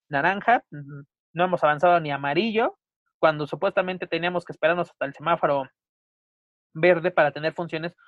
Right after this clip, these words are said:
con presencia de público. Pero continuando con el ámbito nacional y cambiando de empresa, nos vamos a la caravana tres veces estelar y hablando de semáforos y todo esto en la Ciudad de México.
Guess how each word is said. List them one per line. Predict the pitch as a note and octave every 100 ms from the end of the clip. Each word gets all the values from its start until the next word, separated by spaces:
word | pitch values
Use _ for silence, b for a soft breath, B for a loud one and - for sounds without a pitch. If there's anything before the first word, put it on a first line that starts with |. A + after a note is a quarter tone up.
| b _
con | E3+ C#3
presencia | C#3+ C3+ C3+ D3
de | D3+
público. | A#3 G3+ - - _ _ _ _ _ _ _ _ _
Pero | E3+ E3+ F3
continuando | A#3+ A#3+ C4+ D#4 F#4 F#4 F#4
con | C4+ A3
el | E3+
ámbito | F#3+ A3 A3 F#3+
nacional | C#3+ - C#3+ D3+ F3
y | F3
cambiando | D3 D3 E3 G#3 C4+
de | A3
empresa, | D3 D3+ C#3+ - D#3+ -
nos | D#3 D3+
vamos | F#3+ A3 F3+
a |
la | D#3 C#3 C3 - _
caravana | D3+ D3+ F3+ F#3+ -
tres | E3+ F#3
veces | F3+ F#3 F#3+
estelar | E3 - C#3 C3+ -
y | E3
hablando | C#3 D#3 F3+ E3+
de | C#3
semáforos | - C3 C#3+ E3+ - C#3
y | C#3+
todo | E3 D#3+ D3+
esto | D#3+ -
en | D#3
la | B2+
Ciudad | - E3
de |
México. | E3+ E3+ E3 G3